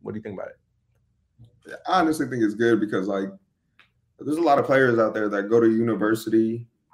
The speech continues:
Speaker 2: and the
Speaker 1: Mm-hmm.
Speaker 2: coach doesn't believe in them. And,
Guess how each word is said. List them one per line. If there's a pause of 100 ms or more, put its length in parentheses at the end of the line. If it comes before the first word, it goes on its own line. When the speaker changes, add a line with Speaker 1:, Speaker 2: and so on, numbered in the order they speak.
(160)
Speaker 2:
and
the
Speaker 1:
Mm-hmm.
Speaker 2:
coach (800)
doesn't
believe (200)
in
them. (960)
And,